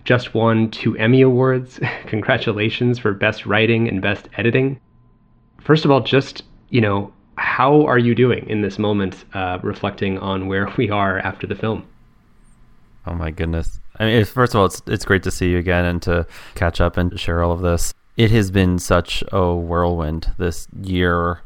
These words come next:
Speaker 2: The last couple of years have been such a whirlwind with this project. I think we always knew we were onto something very big from the beginning, but this completely exceeded our expectations. But I, I feel like Larissa and I are still just in a daze and just trying to keep up, and, like, the fire hose keeps overpowering us. But Larissa, you wanna,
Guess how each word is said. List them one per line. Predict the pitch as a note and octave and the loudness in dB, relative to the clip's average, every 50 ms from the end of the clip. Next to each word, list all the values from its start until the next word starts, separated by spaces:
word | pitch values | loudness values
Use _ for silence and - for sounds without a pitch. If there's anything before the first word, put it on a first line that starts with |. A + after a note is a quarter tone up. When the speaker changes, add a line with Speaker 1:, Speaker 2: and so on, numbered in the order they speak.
| - - - - - | -20 -20 -18 -8 -2
Speaker 2:
The | F2 | 2
last | F#2 F#2+ F2+ - - | 2 4 6 6 6
couple | - F#2+ - F#2+ | 6 6 4 2
of | F#2 F2 | 0 0
years | E2 E2 D#2+ D2+ - F#2+ - - | 0 -2 -2 -2 -4 -6 -8 -8
have | - - F2+ F2+ E2 E2+ | -8 -6 -6 -6 -6 -4
been | F2+ F2+ | -6 -6
such | F2 - - F2 E2+ - - | -4 0 2 2 2 2 -2
a | F2 | -6
whirlwind | E2+ E2+ E2 E2 F2 F2+ F2 F2 F2 E2+ | -4 -4 -4 -4 -4 -4 -6 -6 -6 -6
with | F#2 F2 E2 | -6 -6 -6
this | - E2 - | -6 -8 -6
project. | - - F2+ E2 E2+ F2 E2 D#2 D#2 - - - - | -4 -2 -2 -2 -2 -4 -6 -8 -8 -8 -8 -10 -8
I | F#2 F#2 | -8 -8
think | - - F2+ - | -6 -6 -6 -2
we | G2+ F#2 | 0 0
always | F2+ F2 F2+ F2+ F2+ F2 E2 - - - - - - - - - | 2 2 2 2 2 0 -2 -4 -10 -12 -12 -14 -16 -14 -8 -2
knew | G2 F#2+ F#2+ | 0 2 2
we | F#2 F#2 | 2 2
were | F2+ F2+ F2 | 2 2 2
onto | F2 F2 E2+ F#2 F2 | 0 0 0 -2 -4
something | - F#2+ F2 - F#2 F2+ F2+ F2 | -4 -4 -4 -4 -4 -4 -4 -4
very | E2+ F#2 F2 E2+ E2+ | -2 -2 -2 0 0
big | D#2+ F2+ F2 F#2 G2 - | -2 -2 -4 -4 -6 -10
from | - F#2+ F2+ | -8 -8 -8
the | E2+ D#2 | -6 -6
beginning, | F2+ F2 F#2+ G2 G2 G#2 G#2 G#2+ G#2+ G#2 | -6 -4 -2 -2 -2 0 0 -2 -2 -4
but | F#2+ F2 F#2+ F2+ D#2+ - | -2 -2 -2 -2 -2 -4
this | F#2 A#2 A2 - - - | -4 -4 -4 -4 -6 -8
completely | - - G2+ F2 - - - A2 - F2+ E2+ | -6 -6 -6 -4 -4 -4 -4 -4 -4 -4 -6
exceeded | - - - - F2+ F2 E2+ | -8 -6 -4 -4 -2 -2 -2
our | D#2+ D#2 D#2+ | -4 -4 -6
expectations. | E2 - - - - - - F#2 E2+ E2+ - E2 D#2+ E2 - - - - - - - - - - - | -6 -8 -8 -10 -8 -6 -6 -6 -6 -4 -6 -6 -8 -8 -10 -12 -16 -16 -18 -20 -20 -20 -20 -12 -4
But | F#2+ G2+ F#2+ F2+ - | 2 4 4 4 4
I, | G2 G2+ G2+ | 4 2 2
I | G2+ | 2
feel | - - C#3 C3 | 2 4 4 6
like | B2+ A#2 F#2+ - | 4 4 2 0
Larissa | - A2+ A2+ A2 A2 - - | -2 2 4 4 4 4 2
and | - G#2+ | 2 4
I | |
are | G2+ G2+ | 2 2
still | - - G#2+ G2 | 4 2 2 2
just | G2+ G2 - G#2 | 2 0 0 0
in | A2 G#2 | 0 0
a | G2 | 0
daze | F#2 E2+ G2 F#2+ F#2+ F#2+ F#2 F#2+ | 2 2 2 4 4 4 2 2
and | G2 | 2
just | F#2+ F#2+ - - | 0 0 0 0
trying | G#2 G2+ G2 | 2 2 2
to | G2 | 0
keep | - - G2+ F#2+ | 0 -2 -2 2
up, | - G2 F#2+ F#2 - | 4 4 4 2 2
and, | - F#2+ F#2+ G2 G2 F#2 F#2 | 2 2 2 2 0 2 2
like, | G2+ G2 F#2+ - | 2 2 2 0
the | - G2 | -2 -2
fire | - - G2+ G2 G2 G2 F#2+ | 0 2 4 4 4 4 4
hose | G2+ G2 F#2+ F#2+ F#2 - - | 4 4 4 4 4 2 0
keeps | - F#2+ F#2 F#2 - - - - | 0 0 -2 -2 -4 -6 -4 -2
overpowering | - G#2 G#2 F#2+ G2 E2+ - F#2+ F2+ F2+ F2+ F#2 F2+ F2 | 0 2 2 2 0 0 2 4 4 6 4 4 2 2
us. | F2 - | 0 0
But | - G2+ F2 | 0 0 2
Larissa, | F2+ G2+ G2 G2+ G2 - - G2+ F#2+ | 4 4 4 4 2 2 0 0 0
you | F#2+ F#2+ | 2 2
wanna, | F#2+ F#2 F2+ F2 | 2 2 0 -2